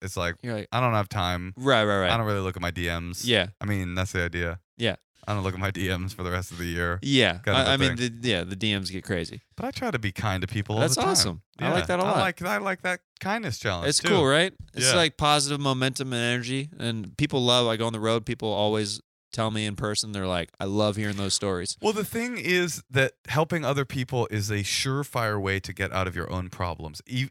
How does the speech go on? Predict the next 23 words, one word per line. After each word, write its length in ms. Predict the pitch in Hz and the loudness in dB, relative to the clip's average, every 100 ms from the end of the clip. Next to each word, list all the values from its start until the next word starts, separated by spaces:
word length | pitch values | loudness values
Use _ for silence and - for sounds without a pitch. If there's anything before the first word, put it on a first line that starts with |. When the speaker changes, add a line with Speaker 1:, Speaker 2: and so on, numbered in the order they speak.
| - | -4
Speaker 1:
if 300 | 147 147 - _ - | -6 -6 -10 _ -6
at 180 | 131 - | -6 -4
least 400 | 135 151 - - | -4 -2 -2 -4
for 320 | - 120 117 | 0 2 2
a 60 | 107 | 2
moment. 520 | 104 98 90 - - - 117 | 2 0 0 -8 -14 -12 -6
Speaker 2:
Mm-hmm. 280 | 117 117 117 | -2 -2 -2
Speaker 1:
There's 180 | 113 113 | -2 0
no 240 | 120 131 | 2 2
better 260 | 131 123 117 | 2 0 0
way 200 | 107 98 | 0 0
to 160 | 90 87 _ | 0 -4 _
escape 480 | 98 - - 107 - | -6 -4 -2 -4 -4
from 160 | 104 98 | -6 -4
your 180 | 92 | -4
own 440 | 92 95 95 92 90 - | -2 -2 -2 -4 -10 -6
issues 460 | 90 - 82 80 | -6 -4 -4 -4
than 140 | - 82 | -6 -6
to 100 | 87 | -4
help 240 | 82 87 | -2 -2
somebody 320 | - 92 85 80 | -2 -2 -2 -2
with 160 | 82 | -2
theirs. 400 | 85 78 78 _ | -4 -6 -10 _